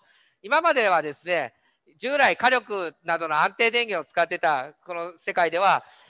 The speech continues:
この需要と供給の中でですね、あの、そもそも需要と供給、えー、需要に対して供給は必ずそれ以上、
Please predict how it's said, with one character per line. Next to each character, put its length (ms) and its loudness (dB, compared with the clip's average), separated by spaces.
こ 80 -10
の 120 -4
需 200 -8
要 300 2
と 220 -2
供 240 -2
給 320 -4
の 100 -8
中 220 -2
で 80 -14
で 60 -16
す 100 -20
ね、 220 -4
あ 120 2
の、 100 -4
そ 120 -2
も 100 0
そ 100 0
も 100 0
需 140 -8
要 140 -2
と 140 -4
供 200 -4
給、 300 -4
え 580 2
ー、 40 -20
需 80 -12
要 160 2
に 140 -10
対 200 2
し 40 -10
て 120 -6
供 220 -4
給 100 -8
は 80 0
必 160 -8
ず 60 -20
そ 140 -6
れ 160 0
以 40 -10
上、 340 -4